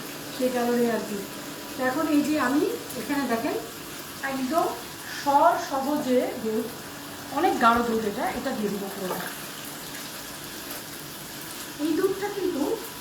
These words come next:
এতটা রানি থাকবে না, যখন জমে যাবে,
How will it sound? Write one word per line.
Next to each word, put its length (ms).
এতটা 400
রানি 300
থাকবে 280
না, 120
যখন 400
জমে 240
যাবে, 360